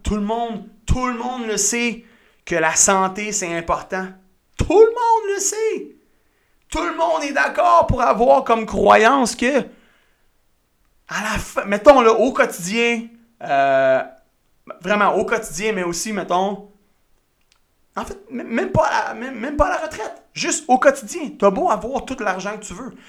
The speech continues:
t'as beau avoir tous les amis autour de toi, la famille, tout ce qui est important à tes yeux, tout ce qui vaut cher, t'as beau l'avoir autour de toi, si t'as pas la santé, tu pourras pas en profiter.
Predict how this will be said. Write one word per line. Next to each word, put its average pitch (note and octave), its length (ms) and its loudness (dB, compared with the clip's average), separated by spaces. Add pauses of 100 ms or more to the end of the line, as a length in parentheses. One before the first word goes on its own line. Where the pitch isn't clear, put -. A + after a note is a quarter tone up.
(180)
t'as F#3+ 80 0
beau C4 200 0
avoir A3 580 2 (260)
tous E4+ 160 0
les A#3+ 260 0
amis A#3+ 480 -2 (320)
autour A3 260 -4
de A3+ 80 0
toi, A#3 300 0
la G3+ 180 -2
famille, A3+ 680 -4 (200)
tout C#4 280 0
ce - 80 -6
qui F#3+ 160 -12
est G#3 180 -6
important G#3+ 440 -2
à A3+ 40 -10
tes F#3+ 120 -10
yeux, F#3+ 360 -10 (460)
tout C4+ 240 2
ce F#3+ 240 -4
qui A#3 100 -12
vaut F#3 240 -2
cher, G3 640 -4 (360)
t'as F3+ 100 -2
beau A#3 160 -2
l'avoir B3 560 -8
autour D#3+ 240 -4
de F#3 60 0
toi, A#3+ 240 -4 (500)
si - 320 -10
t'as F#3 100 -4
pas G3+ 160 2
la F3 140 -2
santé, B3 580 -10 (440)
tu - 160 -2
pourras F#3 220 2
pas A3+ 140 0
en A#3+ 60 -4
profiter. F#3 580 -10